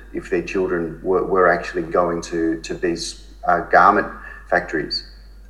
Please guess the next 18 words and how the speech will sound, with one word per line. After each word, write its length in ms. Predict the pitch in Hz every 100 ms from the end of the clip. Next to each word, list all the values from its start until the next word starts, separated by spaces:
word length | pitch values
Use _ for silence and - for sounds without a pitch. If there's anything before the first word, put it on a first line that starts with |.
| -
And, 200 | 104 107
and 180 | 113 113
we 120 | 117
would 320 | 110 113 -
get 280 | 127 139 -
their 280 | 120 113 -
permission 720 | 104 95 101 117 - - - - - - -
to 140 | -
bring 280 | - 95 90
their 140 | 85 82
children 400 | 90 85 87 82
home. 280 | 78 - - - - - - 120 110
Now, 160 | 110
often 320 | - 120 135 123
these 160 | 113
parents 360 | 113 120 107 110
were 180 | 107 101
illiterate, 500 | 104 - 170 -